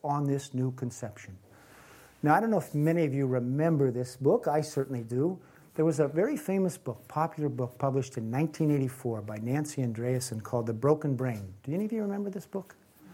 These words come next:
Very influential book because it said, "This is the book that is telling us to reconceptualize psychiatric problems as illnesses of the brain." And in that book it says, "Our new conception is that these are discrete illnesses, so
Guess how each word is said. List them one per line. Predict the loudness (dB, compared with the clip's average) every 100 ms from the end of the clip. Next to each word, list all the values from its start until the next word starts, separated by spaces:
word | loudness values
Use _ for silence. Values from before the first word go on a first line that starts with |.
| -20 -20 -14 -2
Very | 6 10 10 8 6
influential | 2 -2 -4 -4 -6
book | -8 -8 -12 -14 _ _ -20 _
because | -6 -2 0
it | 0
said, | 0 0 0 -6 -20 _ _ _ _ _
"This | 6 6 4
is | 0
the | 2
book | 4 4 2 -16 _
that | -2 0 0 -4 -14 -10
is | -8
telling | -2 2 2 2
us | 0
to | 0
reconceptualize | 2 4 4 4 0 2 0 -2 -2 -2 -4
psychiatric | -4 -6 -4 -4 -4 -6
problems | -4 -4 -6 -8 -2
as | -2 2
illnesses | 2 2 0 -6
of | -6
the |
brain." | -6 -8 -10 -14 -20 -20 -2
And | 4
in | 6
that | 6 4
book | 0
it | -2
says, | 0 2 2 -2 -18 -20 -20 _ _
"Our | 0 4
new | 6 6
conception | 4 0 2 0 0 -4
is | -2 0 0
that | -2 -2
these | 2 2
are | 0
discrete | -2 -6 0 2 6
illnesses, | 6 4 -2 -8 -8
so | -10